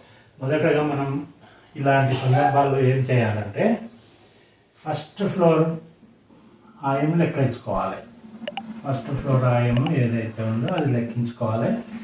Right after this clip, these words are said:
ఎగ్జాంపుల్గా చెప్తున్నాను, ఇది ఒక ఈస్ట్ ఫేసింగ్ హౌస్ అనుకుందాం. దాంట్లో ఏం చేశారు, కింద ఒక షాప్ ఇచ్చారు, తర్వాత వెనకాల వాళ్ళు ఉండడానికి ఒక పోర్షన్ చేశారు. అయితే కొన్నిసార్లు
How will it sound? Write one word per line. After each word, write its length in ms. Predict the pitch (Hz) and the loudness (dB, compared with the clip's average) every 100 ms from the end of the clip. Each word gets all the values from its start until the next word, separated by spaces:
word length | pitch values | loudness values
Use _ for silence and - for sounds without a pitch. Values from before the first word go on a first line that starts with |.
| - - - - 135 | -14 -20 -18 -10 -4
ఎగ్జాంపుల్గా 540 | 127 147 143 135 135 127 131 | -2 0 0 0 2 2 0
చెప్తున్నాను, 520 | - - 131 135 175 180 | 0 0 4 4 2 2
ఇది 100 | 160 | 0
ఒక 140 | 143 139 139 | 2 0 0
ఈస్ట్ 180 | - - | -4 -4
ఫేసింగ్ 360 | 139 131 143 131 | 0 0 0 4
హౌస్ 200 | 127 127 143 | 6 6 2
అనుకుందాం. 420 | 127 113 101 - - _ _ - _ _ 139 | 2 0 0 -4 -12 _ _ -20 _ _ -2
దాంట్లో 260 | 135 139 139 | 0 0 0
ఏం 100 | 151 160 | 0 0
చేశారు, 360 | - 147 135 - | 0 0 0 0
కింద 160 | 131 151 | 2 2
ఒక 140 | - 127 | 0 -2
షాప్ 260 | 127 127 - | 2 2 0
ఇచ్చారు, 360 | 135 120 110 - 233 - - - _ 151 | -2 0 0 -2 -4 -6 -18 -20 _ -4
తర్వాత 280 | 160 180 196 | 0 2 2
వెనకాల 340 | 175 147 147 175 180 | 0 2 4 6 4
వాళ్ళు 160 | 151 139 | 4 2
ఉండడానికి 460 | 135 127 127 123 196 | 4 4 4 2 -2
ఒక 120 | - - | -4 0
పోర్షన్ 340 | 135 - 131 113 | 0 2 2 2
చేశారు. 380 | 107 - 92 - - - - - - - | 0 -4 -8 -8 -14 -10 -10 -10 -14 -10
అయితే 240 | 156 180 170 | -2 0 2
కొన్నిసార్లు 580 | 151 135 147 151 180 | 2 2 4 4 4